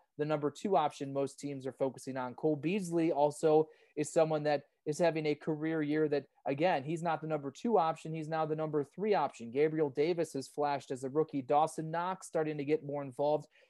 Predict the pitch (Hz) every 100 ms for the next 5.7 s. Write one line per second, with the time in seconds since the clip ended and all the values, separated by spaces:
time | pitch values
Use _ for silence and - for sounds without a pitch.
0 | _ 180 190 190 175 - 175 170 170 175
1 | 165 151 - 180 165 170 170 151 156 156
2 | 151 147 131 139 156 151 143 - _ -
3 | 170 233 220 208 185 180 175 139 147 160
4 | 147 147 156 165 165 143 139 143 131 -
5 | 214 214 185 139 139 143 139